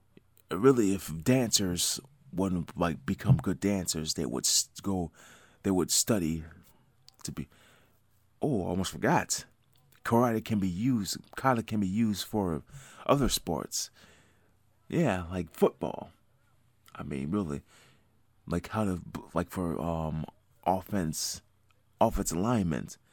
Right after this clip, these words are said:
how to block. So really, you block. Block could be,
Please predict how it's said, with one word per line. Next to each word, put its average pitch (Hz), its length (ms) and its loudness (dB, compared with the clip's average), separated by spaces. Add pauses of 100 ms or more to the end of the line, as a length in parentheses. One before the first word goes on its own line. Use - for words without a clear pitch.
(140)
how 113 100 4
to 92 100 0
block. - 540 0 (800)
So 98 120 -4
really, 85 400 -2 (1200)
you 90 100 -4
block. 101 600 -4 (1000)
Block 104 240 0
could 92 160 -2
be, 95 240 2